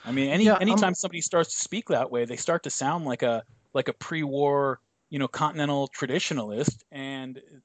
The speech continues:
Speaker 1: nobody even knows quite how to respond to that anymore. We don't have the language for it.
Speaker 2: Yeah, it's kind of interesting 'cause, um, I listen to a lot of political podcasts, and Matthew Iglesias from the Wa-, the Vox,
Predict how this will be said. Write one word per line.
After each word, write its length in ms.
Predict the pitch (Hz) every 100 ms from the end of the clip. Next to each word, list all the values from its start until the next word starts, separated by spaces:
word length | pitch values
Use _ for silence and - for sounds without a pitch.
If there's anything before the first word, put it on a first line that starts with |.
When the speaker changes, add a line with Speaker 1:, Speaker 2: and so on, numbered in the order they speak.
| _ - 139
Speaker 1:
nobody 320 | 165 208 190
even 140 | 170 147
knows 220 | 135 135
quite 300 | - 131 123
how 100 | 123
to 80 | 123
respond 460 | 117 - 170 214
to 60 | 110
that 140 | 98 98
anymore. 200 | 101 101
We 60 |
don't 140 | 127 160
have 100 | 147
the 80 | 135
language 380 | 175 208 -
for 200 | - 95 -
it. 60 | _ _ _ _
Speaker 2:
Yeah, 140 | 220 226
it's 120 | 220
kind 120 | 240
of 40 |
interesting 360 | 233 240 - 151
'cause, 180 | 147 139
um, 320 | 151 139 135 - _ _
I 200 | 147 151
listen 260 | 156 170 160
to 60 | 151
a 40 |
lot 60 | 156
of 80 | 147
political 300 | 170 165 127
podcasts, 460 | 151 151 135 127
and 120 | 139 143
Matthew 340 | 156 160 147
Iglesias 680 | 131 135 139 - 208 214 -
from 280 | - 139 127
the 100 | 123
Wa-, 360 | 127 143 185
the 80 | 131
Vox, 460 | 117 147 214 -